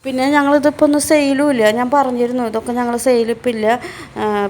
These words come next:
പെരുന്നാളിനെ ബേസ് ചെയ്തിട്ടാണ്, ആ, നിർത്തിയിരിക്കണവരൊക്കെ. ജൂണിലാണ് കൊടുക്കാൻ വിചാരിച്ചിരിക്കണത്. ആദ്യം രണ്ട് സ്ഥലത്തായിരുന്നു നിർത്തിയിരുന്നത്. ഇപ്പം എല്ലാവരും ഒറ്റ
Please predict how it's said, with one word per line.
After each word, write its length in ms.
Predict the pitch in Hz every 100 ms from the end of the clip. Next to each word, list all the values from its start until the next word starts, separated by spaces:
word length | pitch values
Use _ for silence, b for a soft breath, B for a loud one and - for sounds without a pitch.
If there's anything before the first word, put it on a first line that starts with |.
| 202
പെരുന്നാളിനെ 500 | 208 208 202 196 214
ബേസ് 240 | 233 226
ചെയ്തിട്ടാണ്, 760 | 226 220 220 233 220 220 240 -
ആ, 140 | 220
നിർത്തിയിരിക്കണവരൊക്കെ. 1200 | 214 220 214 226 208 214 208 214 214 214 - 196 B B B B
ജൂണിലാണ് 600 | 202 220 220 214 226 240 240
കൊടുക്കാൻ 420 | 262 247 240 240
വിചാരിച്ചിരിക്കണത്. 680 | 254 240 220 233 220 190 190 B B B B B _ - - - _ -
ആദ്യം 360 | 247 240 262
രണ്ട് 320 | 277 269 254 262
സ്ഥലത്തായിരുന്നു 680 | 262 285 262 269 262 269
നിർത്തിയിരുന്നത്. 520 | 277 269 254 240 220 208
ഇപ്പം 220 | 214 262
എല്ലാവരും 580 | 262 247 240 247 269 254
ഒറ്റ 220 | 254